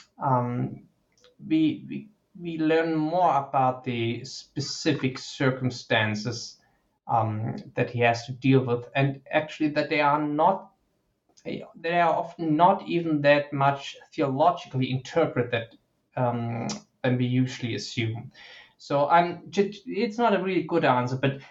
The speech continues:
i-, in my opinion, we, we can explain many things that we find in Paul's letters just on this, this more down-to-earth, pragmatic level of everyday interaction, and we don't make to have recourse to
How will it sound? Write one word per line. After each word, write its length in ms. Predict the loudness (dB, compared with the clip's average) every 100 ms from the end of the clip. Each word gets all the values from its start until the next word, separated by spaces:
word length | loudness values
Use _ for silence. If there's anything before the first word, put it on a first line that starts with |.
| _ 0
i-, 40 |
in 360 | 2 0 -2 2
my 220 | 2 2
opinion, 560 | 0 -2 0 2 2
we, 480 | 2 2 0 -2 -6 -14 _ _
we 160 | -12 -10
can 220 | -2 0
explain 580 | 0 -4 -2 0 2 2
many 260 | 0 0 -2
things 300 | -2 -2 -2
that 100 | -4
we 100 | -2
find 340 | 2 2 2
in 80 | -8
Paul's 440 | -2 0 0 -2
letters 480 | -4 -4 -8 -12 -16 _ _ _ _ _ -18 -18 -20 -20 -4
just 300 | 0 0 0
on 120 | 2
this, 400 | 2 0 -4 -14 -16 -8
this 260 | -8 -4
more 340 | 2 4 2 2
down-to-earth, 1080 | 2 2 0 -6 -4 4 4 4 -4 -14 _
pragmatic 640 | -4 -2 2 2 2 -2 0
level 460 | 2 2 2 -2
of 160 | -4 -4
everyday 480 | 0 0 0 0 0
interaction, 720 | -2 -4 -2 -4 -6 -8 -6
and 140 | -4 -4
we 60 | -4
don't 400 | 2 2 2 0
make 320 | 2 2 0
to 60 | 0
have 240 | 0 0
recourse 500 | -6 0 4 4 2
to 320 | -2 -2 -2